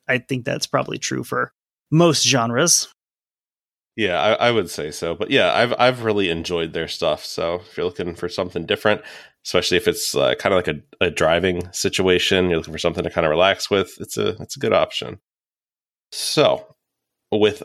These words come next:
Speaker 2: that out of the way, we're gonna move into today's topic. And, like, we'd gone, uh, we'd kinda gone back and forth on what we wanted to do and everything. We're talking, and we didn't really come to an idea.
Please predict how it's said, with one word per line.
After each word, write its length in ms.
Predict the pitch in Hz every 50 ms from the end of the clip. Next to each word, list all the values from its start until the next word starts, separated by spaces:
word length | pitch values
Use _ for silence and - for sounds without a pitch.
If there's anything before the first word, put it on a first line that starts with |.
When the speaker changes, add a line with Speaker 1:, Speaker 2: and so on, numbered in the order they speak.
| -
Speaker 2:
that 480 | - 90 87 92 87 95 - 107 - -
out 160 | - 92 87 85
of 80 | 82
the 100 | 82 80
way, 400 | 76 73 69 67 78 101 117 127 - _ _ _ _ _ _ _
we're 140 | - 92 92
gonna 120 | 90 87
move 200 | 85 85 82 78
into 220 | 82 76 - - -
today's 460 | - - - 78 80 73 - - -
topic. 680 | - - - - 92 90 87 - 90 113 120 117 - - - -
And, 340 | 90 90 87 85 87 85 - _ _ - - - - - _ -
like, 160 | - 95 -
we'd 220 | 127 139 139 127 127
gone, 240 | 123 117 113 113
uh, 220 | 113 107 104 107 113 _ -
we'd 140 | 135 117 -
kinda 180 | - 127 117 104
gone 240 | 110 107 101 92
back 220 | 87 90 90 90 -
and 140 | 92 82 -
forth 340 | 90 87 87 90 - - -
on 500 | - 87 85 82 82 80 80 78 78 - _ _ _ _ _ _ _ _ _ _ _ _ _ _ _ _ _ _
what 240 | - 95 98 95 -
we 80 | 90 87
wanted 300 | 85 87 87 87 85 80
to 60 | 76
do 360 | 73 - 80 82 85 87 87
and 80 | 85 82
everything. 400 | 80 78 80 73 - 78 78 78
We're 100 | 76 76
talking, 360 | - 80 82 82 80 87 85
and 80 | 80
we 60 | 80 82
didn't 140 | 92 87
really 140 | 71 82 85
come 180 | - - 82 80
to 80 | 85
an 80 | 78 78
idea. 460 | 78 76 78 95 101 95 92 87 -